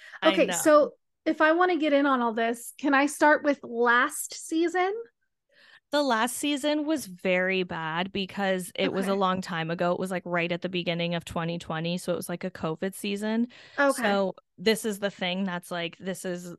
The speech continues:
Speaker 1: the show is definitely gonna go on 'cause this was kinda, like, the do or die season for them.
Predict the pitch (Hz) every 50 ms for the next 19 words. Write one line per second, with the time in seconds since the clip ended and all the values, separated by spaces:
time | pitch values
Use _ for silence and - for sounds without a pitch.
0 | _ _ _ _ _ _ - 196 196 196 185 - 214 180 175 180 180 185 170 -
1 | 175 170 170 - - 180 175 175 175 170 170 170 175 170 165 160 160 170 170 170
2 | - - 180 175 175 175 - - 190 180 - - 202 185 180 180 175 170 165 160
3 | 170 170 - 185 175 165 - 165 170 165 170 170 165 165 156 156 156 160 165 165
4 | 170 170 170 - - 175 165 170 170 190 190 196 196 - 208 208 208 214 208 214
5 | 214 226 247 262 262